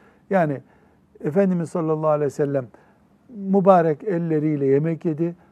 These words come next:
ashab-ı kiram öyle yedi, onların ortamı oydu. Bize de, e,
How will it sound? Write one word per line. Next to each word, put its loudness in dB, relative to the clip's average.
ashab-ı 0
kiram -6
öyle -2
yedi, -2
onların 2
ortamı 0
oydu. -2
Bize 4
de, 2
e, 2